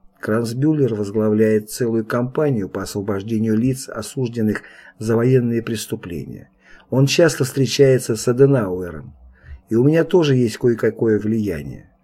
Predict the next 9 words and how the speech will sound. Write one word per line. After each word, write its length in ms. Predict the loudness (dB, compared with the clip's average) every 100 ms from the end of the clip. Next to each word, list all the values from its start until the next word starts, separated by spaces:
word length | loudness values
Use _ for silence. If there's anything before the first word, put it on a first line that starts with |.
| _ _ -20 -20 2
После 280 | 2 4 2
выхода 340 | 4 2 2
на 100 | -2
свободу 500 | 0 2 4 4 2
я 100 | 0
хочу 360 | 0 -2 -2 -2
иметь 280 | 0 -2 -2
возможность 640 | -2 0 0 0 -2 -8
сказать: 520 | -6 -4 -4 -6 -14